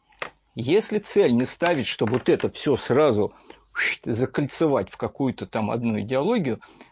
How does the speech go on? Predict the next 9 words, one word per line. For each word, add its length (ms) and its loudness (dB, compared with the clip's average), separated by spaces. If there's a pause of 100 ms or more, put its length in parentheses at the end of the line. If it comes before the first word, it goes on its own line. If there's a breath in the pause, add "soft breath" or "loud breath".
(140 loud breath)
ну, 240 0
давайте 400 2
представим, 500 -2
что 200 -4
она 140 0
может 400 0
начать 480 -2
собираться 920 2
как-то 640 -4